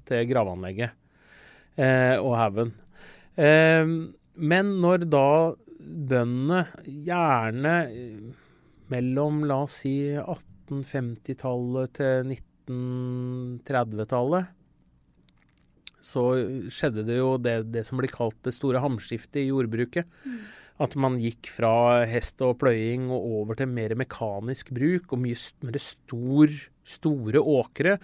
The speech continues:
Speaker 1: Man fikk slått sammen mange eiendomsparseller til større jorder og så videre. Og da la man rett og slett, eh, gravfeltene under plogen.
Speaker 2: Ja.
Speaker 1: Man pløyde det vekk.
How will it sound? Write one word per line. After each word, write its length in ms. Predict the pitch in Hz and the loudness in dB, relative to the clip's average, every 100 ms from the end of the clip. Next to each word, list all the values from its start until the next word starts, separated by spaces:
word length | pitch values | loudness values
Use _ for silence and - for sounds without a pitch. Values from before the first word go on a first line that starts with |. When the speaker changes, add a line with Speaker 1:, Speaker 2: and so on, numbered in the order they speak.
| - - - - | -8 -20 -12 -4
Speaker 1:
Man 260 | 131 127 | -2 -2
fikk 320 | 120 - 127 - | -4 -6 -8 -4
slått 300 | 180 - - | -4 -4 -6
sammen 360 | - 120 127 | -4 -2 -2
mange 480 | 131 131 117 107 110 117 117 117 117 117 | -2 -4 -4 -4 -4 -4 -4 -4 -4 -6
eiendomsparseller 1120 | - 131 110 107 110 107 - 120 131 117 120 120 | -2 -2 -2 -2 -4 -4 -6 -4 -2 -2 -2 -2
til 100 | 127 | -6
større 320 | - 117 127 | -4 -2 0
jorder 360 | 131 117 107 117 | 0 -2 -4 -6
og 100 | 113 | -4
så 80 | |
videre. 320 | 127 123 147 226 - _ - _ _ - | -4 -2 0 -2 -6 _ -20 _ _ -4
Og 140 | 147 | -2
da 100 | 123 127 | 2 2
la 200 | 117 104 | 2 0
man 320 | 98 113 135 117 | -2 -4 -6 -8
rett 340 | 117 107 - | -10 -10 -10
og 80 | 123 | -8
slett, 300 | 110 - - _ - | -10 -12 -20 _ -20
eh, 260 | - 135 123 | -14 -8 -4
gravfeltene 720 | 123 120 92 - 95 - 113 | 0 0 -2 -10 -12 -8 -8
under 160 | 98 98 | -6 -4
plogen. 300 | 110 107 175 _ _ _ - | -2 -2 -4 _ _ _ -14
Speaker 2:
Ja. 140 | 247 185 - | -12 -12 -14
Speaker 1:
Man 220 | - 165 214 | -4 -4 -4
pløyde 580 | - 170 160 104 98 | 0 4 4 4 -2
det 120 | 156 185 | 2 4
vekk. 320 | 208 - | 2 0